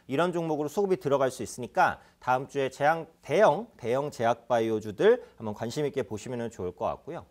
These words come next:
녹십자 같은 경우는 이제 자체적으로도 많은 기술력을 가지고 있는 업체고 실적 개선에 대한 기대감도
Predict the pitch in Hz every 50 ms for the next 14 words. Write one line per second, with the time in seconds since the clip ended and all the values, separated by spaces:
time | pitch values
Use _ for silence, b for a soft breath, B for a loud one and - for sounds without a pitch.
0 | B B B B B B B B 147 143 - 277 240 - 320 311 302 302 294 277
1 | 269 262 269 254 247 247 240 233 190 147 160 - - 131 123 - 262 277 240 277
2 | 247 233 240 220 214 208 185 202 196 190 185 165 139 127 131 143 - - 120 -
3 | 160 160 151 147 139 135 - - - 98 - 139 104 139 131 127 131 131 127 -
4 | - - - - 190 185 - 196 254 254 - - - - - 240 247 - 269 254
5 | 254 - 214 202 - 180 165 160 147 143 131 - - - 123 104 127 120 107 107
6 | 98 104 98 180 226 247 - -